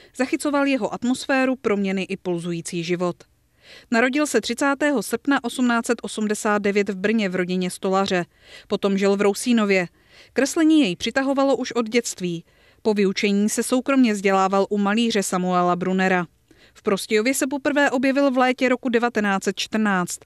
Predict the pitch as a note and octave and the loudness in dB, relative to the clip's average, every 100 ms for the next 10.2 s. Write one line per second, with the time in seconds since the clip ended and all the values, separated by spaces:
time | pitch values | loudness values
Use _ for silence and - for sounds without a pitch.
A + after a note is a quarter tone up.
0 | _ - - - C#4+ C#4+ C#4+ C#4 - A#3 | _ -20 -18 -8 -2 2 2 2 0 0
1 | G3 G3 A#3 B3 B3 A#3 G#3+ G3+ G3+ G3+ | 0 2 0 2 0 0 0 0 0 -2
2 | - G3 G3 G#3 F#3 F3 E3 - _ - | 0 0 2 2 2 2 -2 -10 _ -20
3 | _ - G3 F#3+ G3 G#3+ B3+ C#4+ B3+ C4+ | _ -2 0 2 2 2 2 2 2 0
4 | C4 G#3+ F#3 F#3 F3+ F3+ F3 F#3 F3 F3 | 2 0 2 0 2 2 0 0 -2 -2
5 | E3+ G3 G#3+ F#3+ F#3 F3 E3+ D#3+ _ _ | -4 -4 -2 0 0 0 -2 -6 _ _
6 | _ _ - - C#4+ - E4 A#3+ F#3+ A#3+ | _ _ -20 -4 -4 0 0 0 0 2
7 | C4+ C#4+ C4 C#4 C#4 C4+ C4+ C4 D4 D4 | 2 2 2 4 4 0 -2 -2 -2 2
8 | A3+ F3 F3+ - C4+ B3 C4 C4+ - B3 | 0 2 -2 0 -2 -2 -4 -2 -2 0
9 | G#3+ - F3 E3+ F#3+ - - F#3+ F#3 F#3 | 0 -2 -4 -4 -8 -6 -4 -2 0 2
10 | F3 | 0